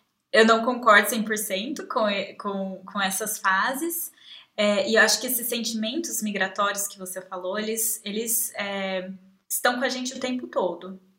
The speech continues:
independente de fases, né, nesse, nesse processo no exterior. Mas, é, de acordo com esses estudos, né, a primeira fase, quando você tá num outro país, muda pra outro país, é a fase de lua de mel, onde você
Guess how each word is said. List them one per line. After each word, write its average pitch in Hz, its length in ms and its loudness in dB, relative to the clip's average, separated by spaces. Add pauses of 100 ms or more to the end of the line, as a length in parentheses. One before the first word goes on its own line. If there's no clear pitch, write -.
(280)
independente 208 920 -2 (240)
de 202 220 -4
fases, 185 640 2
né, 185 180 -10
nesse, 185 500 -10
nesse 185 240 -8
processo 190 440 -8
no 196 60 -8
exterior. 196 600 -6 (400)
Mas, 190 500 4
é, 185 600 -4 (200)
de 214 140 2
acordo 226 460 2
com 214 180 -4
esses 196 300 -4
estudos, 214 640 -4
né, 214 280 -2
a 220 60 -4
primeira 208 340 -6
fase, 208 460 -4
quando 202 160 -12
você - 260 -4
tá 202 160 2
num 214 180 -2
outro - 200 -18
país, 196 460 -6
muda 196 200 -8
pra 196 160 -16
outro - 220 -18
país, 196 400 -6
é 185 80 -2
a 185 100 0
fase 196 300 -2
de 196 120 -10
lua 190 200 -12
de 226 140 -8
mel, 214 400 -6
onde 202 180 -14
você 190 560 -8